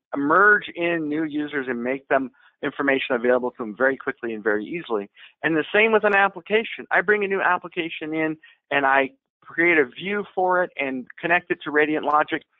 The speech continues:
And now that application is accessible by any of the users from any of my sources, as long as they're authorized to be able to access that application.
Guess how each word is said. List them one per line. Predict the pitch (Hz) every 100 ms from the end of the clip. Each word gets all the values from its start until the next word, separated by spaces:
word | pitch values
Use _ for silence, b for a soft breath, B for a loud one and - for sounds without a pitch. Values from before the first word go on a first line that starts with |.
| _ _ -
And | 151 170
now | 208 220 208
that | 185
application | 170 160 170 170 156 156
is | 139
accessible | 131 - 175 - 143 135
by | 131 131 -
any | 220 233 214
of |
the | 165
users | 151 165 165 156 -
from | 135 -
any | 160 170
of | 156
my | 143 -
sources, | 160 151 - 139 - B B -
as | 135
long | 147 165 165
as | 147
they're | 151 -
authorized | 135 139 - 135 127 123 120 -
to | 120
be | 123
able | 113 117
to | 123
access | 110 107 - 110 107
that | 104
application. | 104 - - 110 110 104